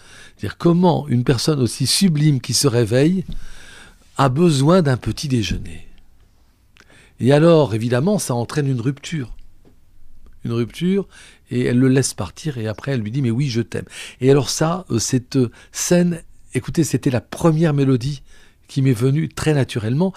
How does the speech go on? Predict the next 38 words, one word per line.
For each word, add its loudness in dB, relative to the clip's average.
Et 4
d'ailleurs, 4
cette -2
mélodie, 0
j'ai 0
retrouvé 2
les 4
accents 0
de 2
l'orchestration 0
ravélienne, 2
euh, 6
pas 4
de 0
L'Enfant 2
et 6
les 6
Sortilèges, 4
mais 6
plutôt 4
ici 6
de 4
la 6
scène 4
des 4
arbres, 2
le 2
chœur 2
des 4
arbres 2
qui -4
se 2
plaint 0
dans 6
L'Enfant 4
et 4
les 4
Sortilèges, 0